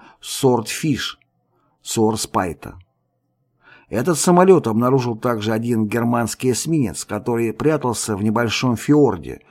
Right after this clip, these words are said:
чтобы из засады выпустить свои торпеды в линкор. Этот эсминец быстро потопили.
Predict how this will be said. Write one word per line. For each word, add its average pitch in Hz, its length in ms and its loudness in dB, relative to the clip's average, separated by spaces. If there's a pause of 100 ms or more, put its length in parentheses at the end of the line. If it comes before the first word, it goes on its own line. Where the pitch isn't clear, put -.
(340)
чтобы 117 380 -2
из 107 80 -2
засады 127 640 0
выпустить 104 560 -2
свои 104 280 -2
торпеды 104 520 -4
в 92 80 -6
линкор. 98 580 -8 (840)
Этот 117 300 0
эсминец 160 480 4
быстро 110 360 -4
потопили. 78 680 -10